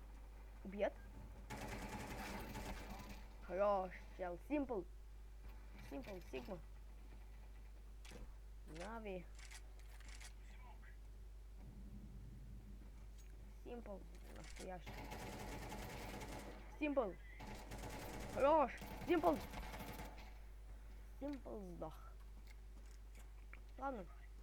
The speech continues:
Їх сьомеро. Ну, троє. Оу. Оу, один.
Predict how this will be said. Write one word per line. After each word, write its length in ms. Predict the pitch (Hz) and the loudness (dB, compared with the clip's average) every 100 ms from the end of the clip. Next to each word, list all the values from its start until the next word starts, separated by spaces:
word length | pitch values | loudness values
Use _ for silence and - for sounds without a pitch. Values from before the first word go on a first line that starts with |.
| - - - - - - - - - - - - - - - - - - - - - - - - - - - - - | -8 -8 -8 -8 -10 -8 -10 -10 -8 -8 -8 -8 -8 -8 -8 -8 -8 -8 -8 -8 -8 -8 -8 -8 -8 -8 -8 -8 -6
Їх 460 | 202 202 226 196 - - | -4 -2 -4 -4 -6 -4
сьомеро. 480 | 214 214 214 226 302 349 - - - | -2 -2 -2 -2 -2 -4 -10 -10 -8
Ну, 80 | 208 | -6
троє. 360 | 202 190 180 - - - - - - - - - - - - - - - - - | -2 -2 -2 -4 -10 -10 -10 -10 -10 -10 -10 -10 -10 -8 -8 -8 -8 -8 -8 -4
Оу. 300 | 190 180 170 - - - - - - - - - - - | 0 0 -2 -6 -10 -8 -8 -8 -10 -8 -10 -10 -8 -4
Оу, 380 | - 196 190 - - - - | 2 4 4 2 -6 -10 -6
один. 460 | - 196 190 180 | -4 -2 -2 -2